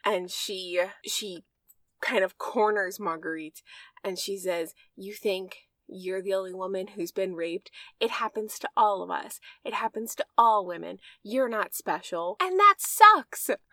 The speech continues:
And that's supposed to be devastating in the movie, and then it's devastating in real life when it happens to people who survive rape. I know why it's in the movie. I just hate it. I hated the whole thing, and I don't recommend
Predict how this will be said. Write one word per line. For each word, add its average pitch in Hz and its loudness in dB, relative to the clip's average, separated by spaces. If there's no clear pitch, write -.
And 359 4
that's 392 4
supposed 381 0
to 311 -8
be 262 -4
devastating 277 2
in 302 0
the 285 2
movie, 220 0
and 277 2
then 277 8
it's 233 -4
devastating 277 0
in 269 -4
real 269 0
life 294 -2
when 233 0
it - -8
happens 320 2
to 302 0
people 269 -2
who 294 0
survive 277 0
rape. 196 0
I 339 6
know 339 2
why 285 2
it's 277 -4
in 233 -4
the 214 0
movie. 190 -6
I 240 -10
just - -2
hate 240 -4
it. 151 -8
I - -6
hated 254 0
the - -4
whole 349 -2
thing, 160 -2
and 202 2
I 180 2
don't 254 2
recommend 240 -2